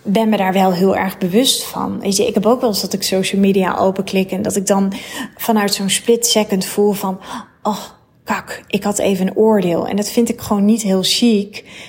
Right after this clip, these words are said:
maar ik ben ook maar mens. Maar ik reflecteer dan wel gelijk eventjes naar mezelf. En dan zeg ik heel vaak tegen mezelf, "Hé, maar Floor,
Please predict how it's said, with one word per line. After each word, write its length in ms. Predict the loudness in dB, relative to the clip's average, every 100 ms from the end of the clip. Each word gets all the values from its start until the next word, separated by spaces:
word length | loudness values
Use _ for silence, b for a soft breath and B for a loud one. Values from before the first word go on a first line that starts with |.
| B
maar 140 | 0
ik 60 | 2
ben 260 | 0 2 0
ook 180 | 0
maar 180 | 0 -4
mens. 340 | -4 -6 -4 -2
Maar 300 | -2 -4 B B B _
ik 320 | -2 -2 -6 -20 _ _
reflecteer 760 | -2 2 2 2 -4 0 2 2
dan 180 | 2 2
wel 200 | 2 2
gelijk 440 | 0 0 0 0
eventjes 380 | 0 0 -2 -2
naar 140 | -2
mezelf. 680 | -2 0 2 2 -2 -8 -14 -16 B B B 0
En 100 | 2
dan 120 | 4
zeg 180 | 2 0
ik 80 |
heel 140 | -2 -2
vaak 160 | -2
tegen 320 | -2 -4 -2 -4
mezelf, 280 | -2 -2
"Hé, 140 | 2 2
maar 180 | 0 -6
Floor, 680 | -2 2 2 0 0 -2